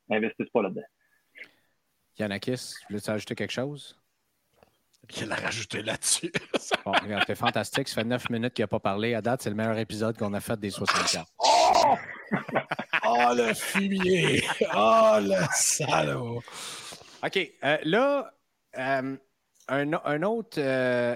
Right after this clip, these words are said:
Speaker 2: il y a, il y a tellement de questions qui arrivent. D'ailleurs, on va avoir des questions des auditeurs tantôt, mais il y a, il y a quel-,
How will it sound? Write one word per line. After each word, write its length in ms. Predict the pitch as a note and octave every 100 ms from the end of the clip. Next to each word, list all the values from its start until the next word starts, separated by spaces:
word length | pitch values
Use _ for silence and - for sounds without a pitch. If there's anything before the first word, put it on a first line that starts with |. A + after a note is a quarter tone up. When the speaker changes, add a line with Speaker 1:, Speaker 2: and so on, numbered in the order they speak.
| -
Speaker 2:
il 220 | - A#2+ A#2+
y 60 |
a, 40 | B2+
il 60 | A#2+
y 40 |
a 60 | B2+
tellement 380 | - D#3+ D#3+
de 60 | D#3+
questions 420 | - A#2 - C#3+
qui 100 | C3
arrivent. 140 | B2 C3
D'ailleurs, 260 | C3 D#3
on 40 | B2+
va 100 | A#2
avoir 120 | C3
des 100 | B2
questions 320 | A#2+ A2 C#3
des 180 | C3 G#2+
auditeurs 360 | A2 - C#3 C#3
tantôt, 340 | A2 G#2 C#3+
mais 180 | A#2+ G#2 - - _
il 100 | G#2+
y 40 | B2+
a, 240 | C3 C3+ -
il 80 | A#2
y 20 |
a 60 | B2
quel-, 280 | - E3+